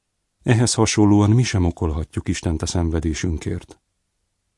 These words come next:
De akkor ez azt jelenti, hogy mi vagyunk a felelősek érte?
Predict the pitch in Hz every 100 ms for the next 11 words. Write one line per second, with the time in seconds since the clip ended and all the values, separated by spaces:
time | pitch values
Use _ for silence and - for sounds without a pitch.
0 | _ _ _ 135 104 92 107 92 95 95
1 | 113 110 107 110 92 87 87 90 101 98
2 | 107 110 113 113 - 120 104 80 - 90